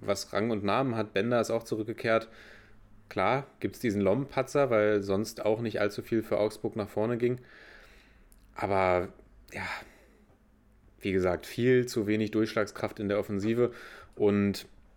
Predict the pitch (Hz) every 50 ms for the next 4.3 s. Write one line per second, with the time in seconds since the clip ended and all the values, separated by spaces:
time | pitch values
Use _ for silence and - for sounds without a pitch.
0 | _ _ _ - - - - - - - - - - - 117 - 107 101 - 107
1 | 98 - - - - 135 110 104 98 104 117 117 101 101 98 110 107 - 110 104
2 | 104 101 104 - - 101 95 98 113 131 131 - - 110 104 113 - - - 110
3 | 107 110 110 107 - 110 104 98 101 95 98 104 120 117 113 110 107 104 104 -
4 | - 104 104 101 101